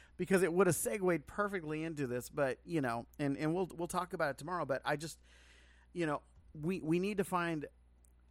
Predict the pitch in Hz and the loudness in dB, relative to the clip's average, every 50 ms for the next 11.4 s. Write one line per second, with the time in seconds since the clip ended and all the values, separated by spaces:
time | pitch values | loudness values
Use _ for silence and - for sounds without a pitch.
0 | - - - - - - - - - - 170 165 160 151 147 139 143 135 135 131 | -20 -20 -20 -20 -20 -20 -16 -14 -6 -2 -2 0 2 2 2 2 0 -2 -4 -6
1 | - - - - - - - - - - - - - - - - 160 175 190 185 | -8 -12 -20 -20 -20 -20 -20 -20 -20 -20 -20 -20 -20 -14 -6 -6 -4 -2 -2 -2
2 | 160 160 - - 156 147 139 151 156 156 - - 147 131 120 107 104 117 117 143 | -4 -4 -2 -2 -2 -2 -2 -4 -8 -12 -8 -8 -6 -6 -6 -8 -10 -8 -8 -6
3 | 170 175 170 151 156 - - 147 139 139 127 127 - - 127 127 127 123 117 117 | -4 -4 -4 -6 -6 -6 -4 -4 -4 -4 -4 -6 -6 -6 -8 -8 -6 -6 -6 -4
4 | 113 117 117 113 113 113 110 - - 123 127 135 139 143 151 160 151 165 - - | -2 -2 -2 -2 -2 -4 -6 -10 -10 -4 -4 -2 0 0 -2 -2 -2 -4 -4 -4
5 | 143 131 127 127 123 120 120 120 127 120 - - - - - - 120 120 117 110 | -4 -4 -2 -4 -6 -8 -8 -8 -8 -8 -10 -12 -16 -16 -12 -8 -6 -6 -6 -6
6 | 110 110 117 117 120 117 117 120 110 110 120 127 131 131 127 123 113 107 - - | -6 -10 -8 -6 -6 -6 -6 -6 -8 -6 -6 -6 -6 -6 -6 -8 -8 -10 -8 -6
7 | 131 123 117 - 123 113 - - 123 113 - - 123 117 117 110 113 113 113 113 | -6 -6 -4 -4 -6 -6 -6 -10 -12 -12 -8 -8 -6 -6 -6 -8 -8 -8 -6 -6
8 | 104 - - 95 95 95 120 120 - _ - - - - - _ - - - - | -6 -6 -8 -8 -10 -14 -18 -20 -20 _ -20 -20 -20 -20 -20 _ -20 -20 -20 -20
9 | - - - - - - - - 127 120 110 98 101 - - - - - - - | -20 -20 -20 -20 -18 -16 -8 -6 -4 -4 -4 -6 -8 -10 -10 -10 -10 -10 -14 -20
10 | - - - - - - - - - - - 123 117 135 143 - - - - - | -20 -20 -20 -20 -16 -12 -8 -8 -6 -4 -2 -2 -2 -2 -4 -4 -12 -18 -10 -6
11 | - 113 107 104 - - - | -4 -4 -4 -6 -10 -12 -18